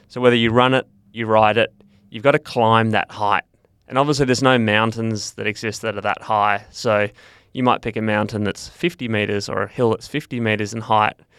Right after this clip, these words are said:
and you have to climb it up and down, up and down until you hit that equivalent of eight thousand eight hundred forty-eight meters.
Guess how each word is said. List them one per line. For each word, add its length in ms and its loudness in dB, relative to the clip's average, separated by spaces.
and 120 -10
you 60 0
have 100 -6
to 80 -6
climb 340 2
it 100 -8
up 200 0
and 120 -2
down, 240 0
up 140 0
and 100 -2
down 220 2
until 400 2
you 160 -2
hit 220 -2
that 120 0
equivalent 680 -4
of 180 -2
eight 180 0
thousand 360 -2
eight 120 -6
hundred 280 -10
forty-eight 420 -6
meters. 600 -2